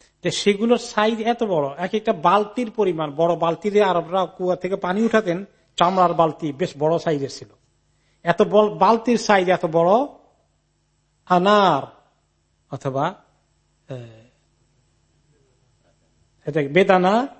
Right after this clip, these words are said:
অথবা ডালিম। ওয়া ইযা আনা বিতাইরিন কাল বাখাতি হাদিহি। আর কিছু পাখি দেখলাম, পাখির সাইজ তো মাশাআল্লাহ একেবারে উটের মতো সাইজ, কিন্তু উড়তে, উড়তে পারে।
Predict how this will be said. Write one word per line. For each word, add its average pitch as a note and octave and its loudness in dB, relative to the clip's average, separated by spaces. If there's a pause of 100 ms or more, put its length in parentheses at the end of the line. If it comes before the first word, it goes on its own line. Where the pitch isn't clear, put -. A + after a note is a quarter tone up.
(140)
অথবা E3+ -4
ডালিম। G#3+ 2 (2000)
ওয়া F#3+ 6
ইযা A#3+ 4
আনা A#3 6
বিতাইরিন A3+ 4
কাল G#3 2 (100)
বাখাতি A3+ 0
হাদিহি। E3+ -2 (680)
আর F#3 2
কিছু G#3+ -6 (140)
পাখি G#3+ -2
দেখলাম, F3 -2 (680)
পাখির G3 0 (100)
সাইজ G#3+ 2
তো G#3+ 0
মাশাআল্লাহ F#3+ 0
একেবারে G3+ 0
উটের G#3+ 2
মতো G3 0
সাইজ, C#3+ 0 (800)
কিন্তু G#3 4
উড়তে, G3+ -2
উড়তে G3 -4
পারে। C3 -8